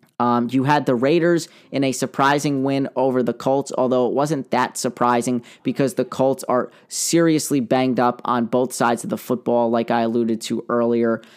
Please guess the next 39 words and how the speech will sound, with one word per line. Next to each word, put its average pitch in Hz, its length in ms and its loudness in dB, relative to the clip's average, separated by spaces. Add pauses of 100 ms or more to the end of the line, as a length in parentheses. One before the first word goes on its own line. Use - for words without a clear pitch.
(180)
Uh, 123 260 2
you 135 140 0
had 135 160 2
the 123 80 0
Chargers. 135 560 0
They 131 180 0 (100)
actually 123 420 0
covered. 117 340 0
I 117 60 0
think 123 180 -2
the 113 80 -6
spread 117 260 0
was, 113 140 -4
like, 110 160 -4
sixteen 120 500 -2
there. 110 160 0
I 113 120 2
was 113 160 -2
hesitant 110 440 -2
on 107 140 0
that 110 200 -2
one. 110 220 -2 (240)
Melvin 165 380 2
Gordon 147 320 2
came 135 280 -4
back. 123 360 0 (180)
He 151 140 0
was 139 240 2
on 139 140 0
the 135 40 -2
sideline 127 480 0
suited 135 380 -2
up, 123 180 0
but 113 140 -4
he 123 100 -4
did 117 260 0
not 113 280 -2
play. 123 480 0 (280)
Okay. 120 640 0